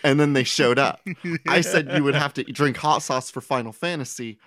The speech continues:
Speaker 1: Then you had to eat Butterfingers. And then at the end of it, it's gonna say,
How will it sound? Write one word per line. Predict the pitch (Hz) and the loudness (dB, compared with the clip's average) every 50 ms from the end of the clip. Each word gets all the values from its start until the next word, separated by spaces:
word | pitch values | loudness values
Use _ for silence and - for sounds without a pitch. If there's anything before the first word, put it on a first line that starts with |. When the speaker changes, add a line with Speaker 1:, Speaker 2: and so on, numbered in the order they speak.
| _ _ _ _ _ _ - | _ _ _ _ _ _ -20
Speaker 1:
Then | 113 113 110 107 147 139 131 135 139 156 160 143 | -18 -10 0 2 2 2 2 0 -6 -10 -12 -8
you | 135 135 127 | -4 -2 -2
had | 135 131 120 | 0 -2 -2
to | 113 - 131 | -4 -6 -8
eat | 123 120 120 - | -8 -8 -2 0
Butterfingers. | 170 175 156 127 110 - 113 104 95 - 98 - - - - _ _ - - - | 0 2 2 0 -2 -4 -6 -8 -8 -8 -10 -12 -12 -16 -20 _ _ -20 -16 -10
And | 117 117 | -8 -4
then | 123 135 147 | -4 -4 -4
at | 147 | -4
the | - 175 | -4 -4
end | 170 165 | -2 -2
of | 160 135 | -4 -2
it, | 151 147 139 | -2 -2 -2
it's | 147 - - | -4 -6 -6
gonna | 156 135 | -6 -6
say, | 123 - 143 123 | -6 -4 -6 -6